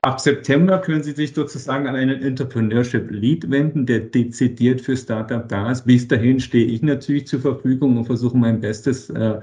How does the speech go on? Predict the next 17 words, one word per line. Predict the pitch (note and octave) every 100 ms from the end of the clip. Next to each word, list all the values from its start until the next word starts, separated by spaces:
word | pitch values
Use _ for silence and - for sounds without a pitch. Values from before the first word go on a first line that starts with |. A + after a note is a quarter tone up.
| - - _ -
äh, | A2 G#2+
das | A2 -
Startup | G#2 G#2 A#2+ A2+
mit | A2 A2
Informationen | A#2+ A2 A#2 G#2+ - A2 A#2+ B2+ B2 - - _ -
und | C#3 B2+
auch | A#2+ -
Partnern | - A#2 A#2+ C3+ B2
im | A#2+ A2
Netzwerk | A2 - A2+ A2
zu | A2+
versorgen. | G#2+ A#2+ A#2 G#2+ A#2
Wichtig | C3+ - C#3+
ist | C3+ B2+
für | C3
ein | B2
Startup, | - A2+ A#2 B2 A2+